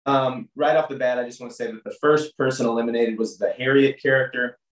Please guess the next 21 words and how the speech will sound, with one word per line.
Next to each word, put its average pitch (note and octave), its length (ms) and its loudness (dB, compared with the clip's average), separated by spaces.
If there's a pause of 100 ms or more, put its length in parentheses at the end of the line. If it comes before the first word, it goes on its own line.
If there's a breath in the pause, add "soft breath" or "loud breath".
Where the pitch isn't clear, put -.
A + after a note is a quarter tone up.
(160)
Uh, G#2+ 220 4
Harriet C#3 460 6
wasn't B2+ 280 0
super A#2+ 340 -2
active A#2 380 -2
the A2 100 -8
first A2+ 340 -2
day. G#2+ 420 2 (400)
She C#3 200 0
ended B2+ 160 2
up B2 160 2
getting A#2 220 0
blocked A2 440 2 (220)
first. G#2+ 500 -2 (420)
Um, A2 340 2
and B2 120 -2
when C3 120 -2
you A#2+ 60 -2
get B2 160 -4
blocked, D3+ 380 2
you B2 160 -8